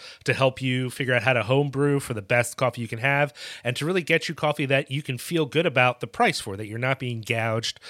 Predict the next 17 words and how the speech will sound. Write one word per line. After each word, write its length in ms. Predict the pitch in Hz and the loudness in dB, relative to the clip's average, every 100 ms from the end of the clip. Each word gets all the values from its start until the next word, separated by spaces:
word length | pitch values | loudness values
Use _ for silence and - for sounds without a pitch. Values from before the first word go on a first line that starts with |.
| - - | -18 -12
for 160 | - | -4
some, 420 | 123 - 113 110 110 | -2 0 -2 -4 -8
uh, 300 | 117 107 104 - _ - | -6 -4 -4 -8 _ -16
for 180 | - | -10
some 240 | 113 131 110 | -6 -6 -8
fake 560 | - - 135 139 - - - _ | -10 2 4 4 0 -20 -20 _
fancy 520 | - 131 131 - 120 | 0 2 2 -2 -6
bullcrap, 540 | 98 160 170 - 101 | -2 -2 -2 -4 -6
but 120 | - 113 | -6 -8
you're 100 | 107 | -8
paying 420 | - 120 120 107 | -2 0 0 0
what 220 | 120 123 | -2 0
makes 240 | 117 117 | -2 -2
sense 380 | - 113 107 - - - - | 0 -2 -2 -8 -10 -20 -12
for 120 | 123 | -10
quality 360 | - 117 107 | -2 0 0
coffee. 400 | 107 92 78 - | -6 -10 -12 -18